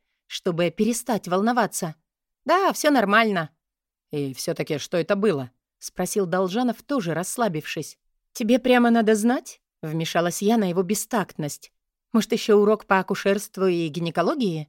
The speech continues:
провести?" "А наглядным пособием ты будешь выступать?" Я вспыхнула от злости и уже готова была колко ответить хамоватому боссу, как вмешалась Янка.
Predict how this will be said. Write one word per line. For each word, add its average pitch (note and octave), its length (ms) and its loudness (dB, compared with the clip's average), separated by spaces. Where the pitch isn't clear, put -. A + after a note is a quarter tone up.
провести?" F3+ 560 -6
"А C#3+ 160 -8
наглядным C#3 560 -4
пособием D#3 600 -4
ты E3+ 120 -2
будешь F#3+ 320 -2
выступать?" - 680 -8
Я A3+ 160 -4
вспыхнула E3+ 560 -4
от E3 100 -4
злости G3+ 400 -2
и E3+ 60 -2
уже E3+ 180 -2
готова F#3 360 0
была F3 180 0
колко G#3 460 0
ответить F#3+ 420 -4
хамоватому F#3+ 600 0
боссу, B3 420 -2
как C4 280 -6
вмешалась G3 680 -2
Янка. D#3 540 -6